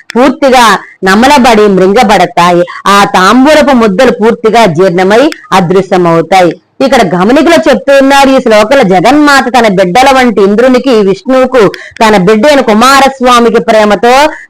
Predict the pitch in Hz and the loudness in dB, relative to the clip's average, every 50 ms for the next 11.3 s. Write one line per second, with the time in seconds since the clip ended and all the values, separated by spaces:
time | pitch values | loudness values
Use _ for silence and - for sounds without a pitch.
0 | _ - 247 220 233 247 277 311 339 311 285 254 214 - - - _ _ - 226 | _ -4 -2 0 2 2 2 2 2 2 2 0 0 -2 -6 -10 _ _ -4 -2
1 | 208 208 233 262 277 262 269 277 269 254 240 - 226 202 202 208 254 277 294 294 | 0 0 2 2 2 2 2 2 2 2 0 0 0 -2 0 0 2 2 2 2
2 | 294 277 262 247 233 208 196 196 196 214 208 196 190 190 190 _ - - - _ | 2 2 2 0 0 0 0 -2 0 0 -2 -2 -4 -6 -8 _ -18 -20 -20 _
3 | - 151 156 190 190 185 170 202 226 220 214 190 254 214 - 196 170 170 190 180 | -10 -4 -2 0 0 0 0 0 0 0 0 0 -2 -2 -2 -2 -2 0 -2 0
4 | 185 180 170 175 175 - - 226 196 208 240 254 277 294 311 311 320 311 302 302 | 0 -2 -2 -4 -6 -4 -2 -2 0 0 0 0 0 2 2 0 0 0 0 2
5 | 302 277 277 277 277 - _ - - 220 208 233 262 254 294 294 285 262 285 254 | 2 2 0 0 -2 -6 _ -6 -2 0 0 2 2 2 2 0 0 0 0 0
6 | 285 262 254 240 202 233 240 233 254 269 277 269 214 254 240 247 240 240 262 240 | 0 0 0 -2 -2 -2 -2 0 0 0 0 0 0 0 0 0 0 0 0 0
7 | 262 262 262 262 254 240 233 233 226 226 214 214 214 226 247 226 214 214 208 - | 0 0 0 0 0 0 0 0 0 0 0 -2 -2 0 0 2 2 0 -2 -4
8 | - - - 220 240 247 240 233 226 226 208 202 - 202 196 226 240 233 226 226 | -8 -8 -4 0 0 2 2 2 2 2 0 0 0 0 0 0 0 0 0 0
9 | 220 220 214 208 214 214 - 208 202 202 196 185 185 185 180 185 190 214 240 254 | 0 0 0 0 -2 -2 -2 -2 -2 0 -2 -2 -2 -2 0 0 0 0 0 0
10 | 262 269 277 214 - 233 214 208 208 202 196 170 208 196 - 202 190 185 185 185 | 0 0 0 0 0 0 0 0 0 -2 -2 -2 -2 -2 -2 -2 0 0 0 0
11 | 180 190 226 269 320 | 0 0 0 0 0